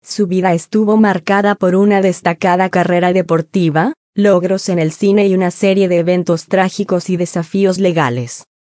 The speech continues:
Uno de los momentos más controvertidos de su vida fue el juicio del siglo, en mil novecientos noventa y cinco,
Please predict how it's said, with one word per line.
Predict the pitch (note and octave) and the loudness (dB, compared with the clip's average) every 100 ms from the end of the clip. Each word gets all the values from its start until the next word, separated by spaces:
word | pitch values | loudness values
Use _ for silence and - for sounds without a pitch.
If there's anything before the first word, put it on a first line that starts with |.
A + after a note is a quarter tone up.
| _ - | _ -2
Uno | A#3+ A#3+ A#3 | 2 2 2
de | F#3 | 2
los | E3 D#3+ | 2 0
momentos | E3 D#3+ E3 E3+ E3+ F3+ | 0 0 -2 -2 -4 -2
más | F3+ F3 | 0 0
controvertidos | - E3+ F#3+ F3+ E3 D#3+ - F#3+ F#3+ F3+ | -2 -2 0 0 0 -2 -2 0 0 0
de | E3 | -2
su | E3+ | 0
vida | F#3+ F#3+ G3+ | 0 0 -2
fue | A3 F#3+ E3 E3+ | 2 2 2 2
el | G3+ D4+ | 2 -2
juicio | - G#3+ A3 - C4 | -2 0 0 2 0
del | A#3 G#3+ | 2 0
siglo, | - F3 D#3+ D#3 C#4 - | -2 -2 0 0 -2 0
en | G3+ | 2
mil | F#3+ A3 A3+ | 2 2 2
novecientos | G#3+ G#3+ G#3+ G#3 G3+ A#3 A3 | 2 0 0 2 2 0 0
noventa | A3 G#3 F3+ E3 | 2 2 2 0
y | |
cinco, | D#3 - E3+ C#3 - D3+ | 0 2 2 2 2 0